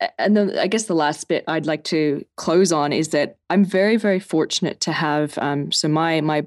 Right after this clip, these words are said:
long-term partner has two boys, and they're now, we have half custody of them, and they're the age of fourteen, uh, and twelve. So you can imagine that they are tapped in, dialed in to their screens all the time.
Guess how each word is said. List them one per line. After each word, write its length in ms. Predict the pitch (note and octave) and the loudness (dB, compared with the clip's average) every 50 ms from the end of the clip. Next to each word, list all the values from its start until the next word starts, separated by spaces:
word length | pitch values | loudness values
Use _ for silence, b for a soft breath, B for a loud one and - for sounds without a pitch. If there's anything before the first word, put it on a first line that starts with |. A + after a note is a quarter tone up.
| _ - | _ -6
long-term 420 | - D#3+ D3 D3+ D#3+ - - D3 D3 | -4 -2 -2 -2 -2 -2 -4 -4 -4
partner 340 | - - - - D3 D3 | -2 -2 -2 0 0 -2
has 200 | D3+ D#3 C#3 - | 0 -2 -2 -2
two 560 | - - - - E3 D3 C#3+ C#3+ D3 E3+ F3 - | -2 -2 0 2 2 4 4 2 2 -2 -4 -2
boys, 440 | - D#3 D3+ C#3 B2+ - - - - B B B B B B B | 2 2 2 2 2 0 -2 -2 -4 B B B B B B B
and 320 | B C#3+ D3 D3+ D3 D3+ | B -2 0 0 0 0
they're 240 | - F3+ E3 F3 F3+ | 0 0 2 2 4
now, 300 | F3+ E3+ D#3 D3+ D3 D3 | 4 2 2 2 2 2
we 160 | D3+ D#3 D#3 - | 2 2 0 0
have 200 | - D#3 C#3+ - | -4 -8 -6 -6
half 280 | - - F3 F#3 - | -4 -4 -4 -4 -4
custody 380 | - - D3 - - - D3 C#3 | -4 -6 -4 -4 -2 -2 -2 -2
of 80 | C3+ C3+ | 0 -2
them, 160 | C#3 C#3 C#3 | -2 -2 0
and 120 | C#3 D3 | 0 0
they're 200 | D3 D3 D3+ D#3 | 0 0 0 2
the 160 | D#3+ F#3 - | 0 0 0
age 260 | - D3+ D3+ D3 - D3+ | 2 2 2 2 0 -2
of 60 | - | -4
fourteen, 720 | - - - G#3 G#3 - G#3 - - E3+ D#3 D3+ D3+ D3+ B B B B B B B - | -6 -2 0 0 0 0 -2 -2 -2 0 0 0 0 -2 B B B B B B B -4
uh, 160 | D#3 D#3 D3+ - | -2 -2 0 0
and 160 | - D3+ - | 0 0 -2
twelve. 420 | - - C#3+ G#2+ E2+ - - - _ B B B B B | -2 -2 -2 -4 -4 -6 -12 -18 _ B B B B B
So 160 | B - - F3 | B 0 2 2
you 220 | E3+ F3+ G3 A3 | 4 4 4 2
can 140 | A3 - C#4+ | 2 2 2
imagine 640 | C#4+ B3 G3+ D#3 D3 C#3+ - C3 B2+ E3+ G3+ A#3 - | 4 4 4 2 0 -2 -2 -2 0 0 -2 -2 -2
that 340 | D#3+ E3+ D#3+ D3+ D3+ - D#3 | -4 -2 -2 0 -2 -2 -2
they 200 | - E3 D#3 G2 | -2 0 0 0
are 280 | C3+ D3+ D3 B2 - _ - | 0 0 -2 -2 -4 _ -12
tapped 440 | - - - G3+ A#3 C4 B3+ - - | -10 -6 -2 0 -2 -2 -2 -2 0
in, 200 | E3 D#3 D#3 D#3 C#3+ | 0 2 2 0 0
dialed 440 | D#3+ D#3+ E3+ G3 G3+ F#3+ F#3 D#3+ | 2 2 2 2 2 2 0 0
in 380 | D#3 D3 D3 D3 D3 D3 C#3+ - _ _ - | 0 0 0 -2 -2 -4 -6 -8 _ _ -6
to 120 | - - - | -4 -2 0
their 120 | F3 E3 | 0 0
screens 580 | - - - - D#3 D3 C#3+ C#3+ C#3+ C#3 C#3 - _ - | 0 -2 -2 0 0 0 0 0 -2 -4 -6 -8 _ -2
all 360 | - D#3 D#3 D#3+ D#3+ D#3+ D#3 D#3 B B B B B _ - | 0 2 4 4 2 2 0 -6 B B B B B _ -4
the 60 | D#3+ | -2
time. 440 | D#3+ - - D#3+ D3+ C3+ B2+ B2+ - | -2 -2 -2 -2 -2 0 -2 -2 -4